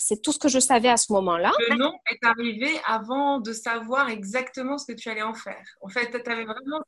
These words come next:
Speaker 2: cette
Speaker 1: Exactement.
Speaker 2: voix, cette idée de rendre fabuleux, mais,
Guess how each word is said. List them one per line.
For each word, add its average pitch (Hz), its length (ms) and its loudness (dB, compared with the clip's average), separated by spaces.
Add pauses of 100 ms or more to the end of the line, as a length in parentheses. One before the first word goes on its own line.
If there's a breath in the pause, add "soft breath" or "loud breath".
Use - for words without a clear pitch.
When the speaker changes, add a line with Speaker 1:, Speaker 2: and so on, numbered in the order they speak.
Speaker 2:
cette 233 160 -6
Speaker 1:
Exactement. 220 480 4
Speaker 2:
voix, 302 140 2
cette 220 260 -8
idée 247 400 -6 (360 soft breath)
de 202 60 -8
rendre 226 540 -2
fabuleux, 240 720 -4
mais, 247 420 -2